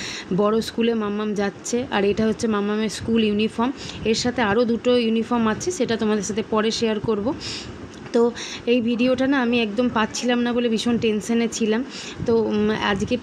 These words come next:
পেলাম বলে ভাবলাম তোমাদের সাথে শেয়ার করি। মাম্মাম ভীষণ এক্সাইটেড, কি ভীষণ হ্যাপি। তার সাথে এই দেখো দেখতে পাচ্ছ ওর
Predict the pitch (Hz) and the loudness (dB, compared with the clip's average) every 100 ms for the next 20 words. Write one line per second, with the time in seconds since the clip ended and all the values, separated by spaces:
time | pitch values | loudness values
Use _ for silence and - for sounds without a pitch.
0 | - 220 240 254 247 247 240 214 208 233 | 0 2 2 2 0 0 0 0 0 0
1 | 226 214 202 - 214 226 226 220 220 233 | 0 -2 -2 -2 -4 -2 0 0 0 -2
2 | 233 196 196 214 208 196 233 233 - 233 | 0 0 -2 -2 -2 0 0 0 0 0
3 | 233 240 240 - - - - - 226 190 | 0 0 -2 -4 -10 -10 -10 -4 0 0
4 | 214 254 220 214 240 233 220 196 180 214 | 2 0 0 -2 0 0 0 -2 0 0
5 | 226 202 202 202 208 - 247 240 | 0 0 0 0 -2 -2 -2 0